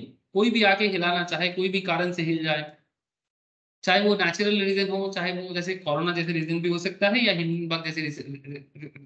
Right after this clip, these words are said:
concept भी आ सकता है, लेकिन अगर आपको believe है तो आप new position ले लो। जैसे कुछ लोग यहाँ पर भी position ले सकता था,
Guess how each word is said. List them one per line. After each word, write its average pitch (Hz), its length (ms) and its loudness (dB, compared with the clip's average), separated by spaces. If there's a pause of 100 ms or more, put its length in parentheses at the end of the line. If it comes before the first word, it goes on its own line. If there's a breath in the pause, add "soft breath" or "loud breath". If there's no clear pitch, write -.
(100)
concept 147 340 -2
भी 143 80 0
आ 127 120 0
सकता - 280 -14
है, - 60 -20 (720)
लेकिन 208 240 2
अगर 185 240 4
आपको 170 240 -2
believe 143 320 -2
है 139 320 -6 (400)
तो 214 40 4
आप 220 200 4
new 202 160 4
position 185 360 -2
ले 160 100 -6
लो। 156 120 -10 (1600)
जैसे 156 140 -4
कुछ 185 220 2
लोग 190 140 2
यहाँ 165 200 2
पर 190 120 2
भी 202 80 0
position 190 300 2
ले 185 140 4
सकता 180 260 -2
था, 185 140 -8